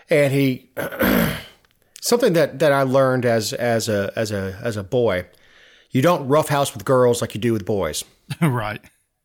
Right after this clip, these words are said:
Speaker 1: Had I grabbed you like that, it'd be fine. From, from what he says happened.
Speaker 2: Yes, but you, I mean, look, you
Speaker 1: But,
Speaker 2: can't
Speaker 1: but
Speaker 2: do
Speaker 1: I,
Speaker 2: that
Speaker 1: but,
Speaker 2: in
Speaker 1: but
Speaker 2: any elected of capacity. You can't come behind a lady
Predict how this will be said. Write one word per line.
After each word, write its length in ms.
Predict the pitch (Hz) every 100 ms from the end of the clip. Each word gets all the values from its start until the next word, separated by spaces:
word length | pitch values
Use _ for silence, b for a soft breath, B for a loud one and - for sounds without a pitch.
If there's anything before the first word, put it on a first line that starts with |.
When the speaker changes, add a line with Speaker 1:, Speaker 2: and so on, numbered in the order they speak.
| _ _ _ _ _ _ _ _ _ _ b b b b b b b b -
Speaker 1:
Had 180 | 170
I 60 | 185
grabbed 260 | 170 165 131
you 140 | 165
like 200 | 135 120
that, 340 | 123 120 120 -
it'd 140 | 127
be 80 | 123
fine. 360 | 139 127 90 - b b b b _ _ _ _ _ _ _ _ -
From, 140 | 143
from 180 | - 139
what 220 | 131 127
he 160 | 107 135
says 240 | 131 107
happened. 420 | 117 90 - - - b b b b b _
Speaker 2:
Yes, 360 | 151 147 107 -
but 300 | - 165 -
you, 100 | 151
I 60 | 139
mean, 360 | 131 113 - -
look, 200 | 123 101
you 40 |
Speaker 1:
But, 160 | 170 143
Speaker 2:
can't 100 | 156
Speaker 1:
but 80 | 151
Speaker 2:
do 60 |
Speaker 1:
I, 80 | 139
Speaker 2:
that 120 | 131
Speaker 1:
but, 120 | 151 139
Speaker 2:
in 180 | 123
Speaker 1:
but 160 | 120 147
Speaker 2:
any 380 | 131 120 113 - _ -
elected 520 | 127 120 123 - 110
of 100 | 110 _ _ _
capacity. 600 | 120 - 123 110 - 107
You 100 | 110
can't 280 | - 127 - _ _ _
come 220 | - 131
behind 320 | 120 107 117 113
a 60 |
lady 440 | 113 117 113 113